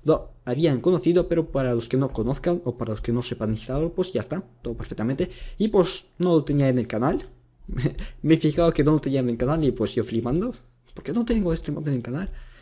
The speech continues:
Y pues ahora lo tengo, pues, y ahora poco a poco se irá actualizando con el Minecraft, cuando se actualice Minecraft, el vídeo también, como siempre hago, ¿no? Y nada más, espero que os haya gustado este mod. Seguramente, pues,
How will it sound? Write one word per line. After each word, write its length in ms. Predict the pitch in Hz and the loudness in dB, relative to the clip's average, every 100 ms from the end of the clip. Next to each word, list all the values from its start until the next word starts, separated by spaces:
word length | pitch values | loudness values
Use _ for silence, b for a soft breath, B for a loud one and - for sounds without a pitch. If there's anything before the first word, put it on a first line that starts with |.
| b - | b 2
Y 60 | |
pues 120 | 196 | 4
ahora 160 | 190 160 | 4 4
lo 100 | 135 | 4
tengo, 360 | 170 185 190 - | 4 2 0 0
pues, 380 | 117 110 107 | 2 2 0
y 100 | - | 0
ahora 240 | 135 151 147 | 0 0 -2
poco 200 | 139 131 | -4 0
a 40 | |
poco 160 | 165 170 | 2 2
se 140 | 165 | 2
irá 140 | 139 147 | 0 0
actualizando 760 | 135 127 117 - 139 208 240 - - - | -2 0 0 2 0 0 -4 -14 -20 -16
con 160 | - 107 | -4 -2
el 80 | 98 | 0
Minecraft, 400 | 135 190 208 - | 0 0 0 -2
cuando 120 | 110 | -8
se 120 | - | -8
actualice 200 | - 113 | -10 -6
Minecraft, 360 | 123 127 117 - B B B - | -4 -2 -2 -4 B B B -6
el 140 | 117 | -2
vídeo 160 | 156 151 | 2 2
también, 320 | 104 139 196 - | 2 0 0 -4
como 160 | 95 107 | -8 -6
siempre 260 | 117 107 | -4 0
hago, 260 | 120 160 196 | 0 2 0
¿no? 200 | 143 185 B B | -2 -6 B B
Y 100 | - | -2
nada 140 | 170 190 | 0 2
más, 160 | 196 | 0
espero 180 | - - | 2 2
que 100 | 185 | 6
os 120 | 160 | 6
haya 100 | 175 | 4
gustado 280 | 151 147 156 | 0 2 2
este 240 | - 180 143 | 4 4 4
mod. 220 | 175 226 B B | 0 0 B B
Seguramente, 500 | - 165 220 226 208 | 0 6 6 6 4
pues, 480 | - 160 147 127 - | 6 6 8 8 4